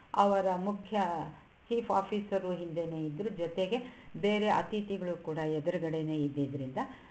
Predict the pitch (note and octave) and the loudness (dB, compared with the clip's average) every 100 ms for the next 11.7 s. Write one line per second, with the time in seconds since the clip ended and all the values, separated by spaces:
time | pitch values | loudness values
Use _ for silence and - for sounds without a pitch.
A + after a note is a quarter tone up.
0 | - A#3 C4+ A#3 G#3+ F#3+ F#3+ E3 D#3 D3+ | 0 6 6 6 4 0 -2 -2 -4 -2
1 | D3 C3+ C#3 C#3+ D3+ D#4+ E4+ - - - | -2 -2 -2 -2 -4 -8 -10 -16 -20 -10
2 | D#3+ D3+ C#3 D3 D3 - - - - - | -8 -6 -6 -8 -10 -12 -18 -20 -20 -4
3 | - A#3+ A3+ G#3+ F#3+ F#3 E3+ D3+ D3+ D3+ | 4 6 6 4 2 2 0 0 -2 -6
4 | F3+ - - - G3+ A#3 G#3+ F3+ D#3+ A#3+ | -10 -16 -14 -4 0 0 0 -2 -2 -2
5 | D#4 - - - - A3 G3+ G3 F#3 F#3 | -4 -8 -20 -12 -4 0 4 4 4 2
6 | G3 A3+ A3+ G#3+ F#3+ F#3 F3 F3 F3+ - | 6 8 8 4 2 4 6 6 4 2
7 | F#3 F#3 E3+ D#3+ D#3+ D3 D3+ D3+ D3 D3 | -2 -2 -2 0 -2 0 0 -2 -2 -2
8 | D3+ F3+ D#3 D3 E3 F3 F3+ E3+ C#3+ D3+ | 0 2 2 -2 -4 -6 -4 -4 -2 0
9 | D3+ C#4+ - - - - G3+ A#3+ B3+ B3 | 2 2 0 -14 -18 -8 2 4 4 0
10 | D#3+ D#3+ - - - - - - C#4+ - | -4 -6 -6 -10 -12 -20 -4 6 6 6
11 | - A#3 E3 F3 E4+ - | 2 4 4 2 0 -4